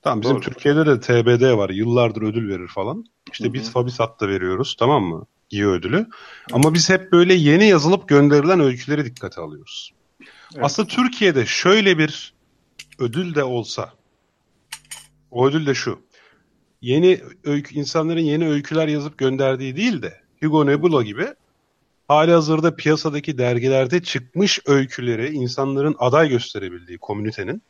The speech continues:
Speaker 2: Hmm.
Speaker 1: ve komünitenin aday gösterdiği öyküler arasından yılın öyküsünün seçilebildiği. Dolayısıyla hem o yazarın hem de o ya-, yazının yayınlandığı mecranın ödüllendirildiği.
Speaker 2: Hugo'nun falan mantığı da bu şekilde işliyor zaten.
Speaker 1: Ha,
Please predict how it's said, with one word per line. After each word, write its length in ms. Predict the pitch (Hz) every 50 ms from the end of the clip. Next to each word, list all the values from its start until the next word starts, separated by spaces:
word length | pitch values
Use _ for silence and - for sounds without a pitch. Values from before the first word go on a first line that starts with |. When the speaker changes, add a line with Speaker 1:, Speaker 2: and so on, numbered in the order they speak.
| _ _ _ _ _ _ _ _
Speaker 2:
Hmm. 160 | 139 120 95 - - _ _ _ _ _ _ _ _ _ _ _ _
Speaker 1:
ve 300 | 117 139 160 170 - - - _ _ _ _ _ _ _ _ _ _
komünitenin 500 | - - 120 151 196 185 - 214 208 202
aday 260 | 190 175 175 175 165
gösterdiği 520 | 160 160 156 - - 160 156 147 143 156 143
öyküler 400 | 135 135 131 123 - 151 156 143
arasından 500 | 143 131 123 123 123 - 123 123 123 120
yılın 340 | 117 120 123 123 127 123
öyküsünün 420 | 117 113 107 - - - - 107 107
seçilebildiği. 720 | - - 110 92 - - 98 98 92 92 87 87 113 131
Dolayısıyla 580 | 131 127 127 143 143 135 - 165 165 170 156 139
hem 140 | 175 180 180
o 60 | 170
yazarın 520 | 160 151 151 139 139 147 160 208 226 175
hem 180 | 147 143 156 160
de 60 | 170
o 180 | 165 170 175 160 - - _ _
ya-, 220 | 143 139 143 147 139
yazının 360 | 131 131 131 123 131 160 180
yayınlandığı 560 | 202 190 151 143 143 143 147 147 147 175 202 196
mecranın 540 | 156 135 127 120 127 139 147 156 190 208
ödüllendirildiği. 880 | 196 156 123 127 110 101 98 92 92 87 - - 85 - _ _ 107 156 - _ _ _ _ _ _ _ _ _ _ _ _ _ _ _ _ _ _ _ _ _ _ _ _ _ _ _ _ _ _ _ _ _ _ _ _ -
Speaker 2:
Hugo'nun 440 | - - - 120 113 143 151 156 151
falan 280 | - - 143 156 160
mantığı 420 | 160 147 143 143 139 - - 175 180
da 80 | 185
bu 60 | 190 185
şekilde 340 | - 170 - - 190 170
işliyor 320 | 170 - - - 175 175 -
zaten. 200 | - - - 190
Speaker 1:
Ha, 180 | 160 123 -